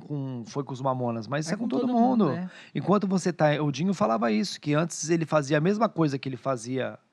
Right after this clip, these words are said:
Speaker 1: já Mamonas, só que antes ele era chamado de vagabundo e hoje ele era artista. Então, existe essa, essa virada de chave e, e quando existe o reconhecimento,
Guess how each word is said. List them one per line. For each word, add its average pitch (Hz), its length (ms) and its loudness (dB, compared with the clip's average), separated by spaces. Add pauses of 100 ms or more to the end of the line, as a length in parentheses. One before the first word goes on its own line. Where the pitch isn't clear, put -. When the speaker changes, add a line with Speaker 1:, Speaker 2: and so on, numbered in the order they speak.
(300)
Speaker 1:
já 143 200 6
Mamonas, 151 680 2 (160)
só 156 220 0
que 156 140 0
antes 160 180 2
ele 170 120 4
era 175 100 4
chamado 175 300 4
de 165 60 2
vagabundo 147 640 4 (520)
e 151 100 10
hoje 156 240 8
ele 156 100 6
era 160 120 6
artista. - 560 -4 (400)
Então, 220 340 0 (320)
existe 196 400 2
essa, 196 380 4
essa 143 380 -2
virada 156 440 4
de 151 60 -4
chave 143 560 2 (360)
e, 143 400 2
e 135 60 -6
quando 180 340 2
existe 151 300 0
o 127 40 2
reconhecimento, 127 1080 -2